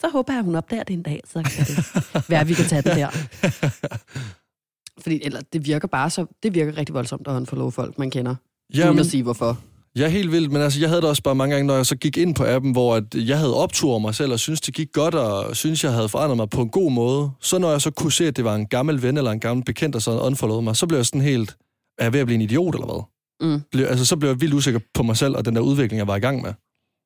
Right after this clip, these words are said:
Speaker 1: Men, men det, det er bare så rigtigt, det der med, at man kan næsten føle, at man mister noget af sig selv.
Speaker 2: Ja.
Speaker 1: Altså, fordi man validerer sin egen person så meget i sin fucking Instagram. Altså,
Speaker 2: Mm.
Speaker 1: er jeg fed for tiden? Ja, det er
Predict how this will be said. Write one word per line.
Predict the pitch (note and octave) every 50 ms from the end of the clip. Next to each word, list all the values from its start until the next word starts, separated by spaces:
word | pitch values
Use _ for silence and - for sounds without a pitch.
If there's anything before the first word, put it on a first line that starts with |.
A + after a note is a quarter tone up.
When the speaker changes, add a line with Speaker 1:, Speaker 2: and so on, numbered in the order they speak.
| _ _ _ _ _ _ - -
Speaker 1:
Men, | G3 G3+ G3 - -
men | G#3+ G#3
det, | F#3 G#3 F#3
det | - E3+ - -
er | G3
bare | G3 F#3+ F#3+
så | F#3+ G3+
rigtigt, | G3 G3 G3 - - -
det | A3 G3
der | G3 F#3
med, | F#3+ F#3+
at | F#3+ F#3+ - F#3
man | F#3+ F#3 F3
kan | E3+ - F#3+
næsten | E3 F#3 F3+ - G#3+ G3
føle, | - G3 G3 G3
at | F#3 F#3
man | F3+ E3+
mister | E3+ F3 F3+ E3+ - G#3+
noget | G#3 G3+ F3+ F#3+ G3 F#3+
af | F#3
sig | - - F3+
selv. | - - A#3+ A#3 - _ _ _ _ _ _ - -
Speaker 2:
Ja. | -
Speaker 1:
Altså, | D#3+ G3+ F#3+ A3
fordi | G3 - - A3+ A3
man | G3 G3+ G3+ F#3+
validerer | G3 F#3 F#3 F#3+ F3+ - - B3 B3+ B3 B3+ A3+
sin | - - G3+ F#3
egen | D#3+ E3 F3+ G#3+ A3
person | - G#3 - - B3+ A#3+ A3 - -
så | - - G3
meget | F3+ D#3+ D#3+ F3+ G#3+ A#3+ -
i | -
sin | F#3 - F#3+ F#3 -
fucking | A3 A3 - A#3+ A3+
Instagram. | G#3 A3+ B3+ - D4 - - F#3 F3 E3+ E3+ E3+ -
Altså, | - E3+ E3 - F3
Speaker 2:
Mm. | C#3 C3+ C3 A#2+ - - _ -
Speaker 1:
er | - G3
jeg | F#3+ G3
fed | - - C4+ A#3+ G#3+
for | - B3
tiden? | G#3+ - A#3+ A#3 A3+ A#3+ A#3 -
Ja, | F#3+ F#3+ F#3+
det | A3
er | -